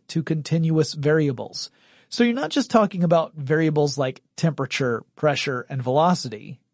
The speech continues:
You are talking about those, but you're also talking about the rate of change of those variables. How quickly is the temperature changing?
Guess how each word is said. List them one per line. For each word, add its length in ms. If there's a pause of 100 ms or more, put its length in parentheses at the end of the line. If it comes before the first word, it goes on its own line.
(120)
You 240
are 180
talking 280
about 160
those, 160
but 180
you're 200
also 460
talking 360
about 240
the 100
rate 540
of 200
change 960 (560)
of 280
those 240
variables. 680 (220)
How 160
quickly 760
is 160
the 120
temperature 480
changing? 680